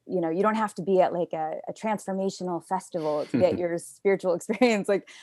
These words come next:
Speaker 1: I think just, like, losing yourself, like, in dance itself
Speaker 2: Right.
Speaker 1: can open you up to that kind of experience.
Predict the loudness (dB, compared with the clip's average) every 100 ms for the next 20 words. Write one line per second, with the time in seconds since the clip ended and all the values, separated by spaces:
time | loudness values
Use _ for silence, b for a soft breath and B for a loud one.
0 | B B 2 2 0 6 6 6 4 2
1 | 4 4 4 2 2 2 6 8 8 4
2 | -2 -2 -2 -4 -2 0 -2 -6 _ _
3 | -6 0 2 2 0 -4 -4 -4 2 2
4 | 2 2 0 0 -8 -8 -2 0 0 0
5 | -2 0 2 2 0 -6 -2 -2 -4 -8
6 | -6 -6 -6 -12 -8 -6 -6 -6 -10 -12
7 | -20